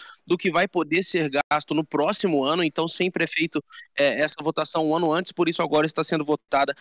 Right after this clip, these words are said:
a L D O de dois mil e vinte e cinco, tá? Conforme consta nesse projeto de lei, a meta da receita total em valor corrente,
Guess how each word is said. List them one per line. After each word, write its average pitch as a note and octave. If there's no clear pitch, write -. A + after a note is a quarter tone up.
a D3
L D3
D C#3+
O C#3+
de D3+
dois D3
mil D#3
e E3
vinte D#3
e F#3
cinco, C3+
tá? C3+
Conforme E3
consta E3+
nesse E3+
projeto D#3
de C3+
lei, D#3+
a D3+
meta E3+
da E3
receita E3
total F#3
em F3+
valor D#3
corrente, D3+